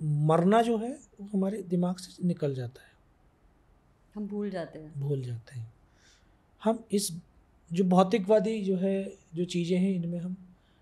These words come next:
Speaker 1: इतना घुल मिल जाते हैं कि वो चीज़ें हमारी गुम हो जाती हैं। हम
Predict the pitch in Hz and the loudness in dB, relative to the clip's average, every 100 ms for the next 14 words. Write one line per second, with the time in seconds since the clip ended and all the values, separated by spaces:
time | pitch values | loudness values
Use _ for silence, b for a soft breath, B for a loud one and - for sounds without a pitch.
0 | _ - 185 214 202 170 208 190 160 156 | _ -16 -8 -4 0 4 6 6 4 2
1 | 147 180 190 185 175 175 170 170 170 156 | 0 -2 -4 -4 -4 -2 -4 -4 -8 -8
2 | 165 180 _ 151 135 127 123 113 - 131 | -12 -16 _ -6 -4 -4 -8 -12 -16 -16
3 | 117 - _ _ _ _ _ _ - 175 | -16 -18 _ _ _ _ _ _ -4 2
4 | 180 185 185 | 2 2 -2